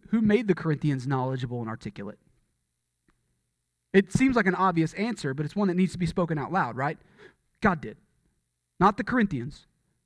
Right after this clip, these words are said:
God did. Not the elevated talent of the city. God did. He's the one that gets the credit for that. Secondly, though, why did he choose to give them those gifts?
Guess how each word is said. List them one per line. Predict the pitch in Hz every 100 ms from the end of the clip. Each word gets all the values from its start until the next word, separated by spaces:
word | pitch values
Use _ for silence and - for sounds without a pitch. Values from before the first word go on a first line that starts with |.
| _ _ _
God | - 190 139
did. | - - _ _ - -
Not | 180 196
the | 220
elevated | 233 240 240 247
talent | 240 247 240
of | 247
the | 226
city. | 277 226 147 160 _ _ _ _ _ - 151
God | 208 160
did. | 117 - - - _ _ _ _ _ _ _ _
He's | - 247 254
the | 254
one | 240 220
that |
gets | 208 220
the | -
credit | 208 233 180
for | -
that. | 117 - _ _ _ _ _ _ _ _ _ _ _ -
Secondly, | 254 285 226 190
though, | 156 147 196 - _ _ _ _ _ _ _ _ _
why | 127 120 151 165
did | 185 165
he | 175
choose | 170 185 170
to | 175
give | 147 160
them | 160 160
those | 156 -
gifts? | 202 151 -